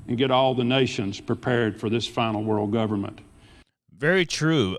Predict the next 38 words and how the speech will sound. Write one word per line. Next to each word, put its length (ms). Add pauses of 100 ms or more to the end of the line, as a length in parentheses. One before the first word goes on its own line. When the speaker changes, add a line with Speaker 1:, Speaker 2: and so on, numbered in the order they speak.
Speaker 2:
Um, 560
again, 480
I 140
feel 220
the 100
same 320
way. 240
I 80
feel 160
like 180
this 200
is 140
just 260
a 60
test. 540 (800)
This 140
is 120
only 300
a 60
test. 500 (960)
You 120
know, 160
I, 340
I 60
feel 280
like 420 (2500)
there 280
for 180
a 80
while 320
I 100
was 100
beginning 380
to 80
wonder, 680
you 180
know, 340 (300)
um, 720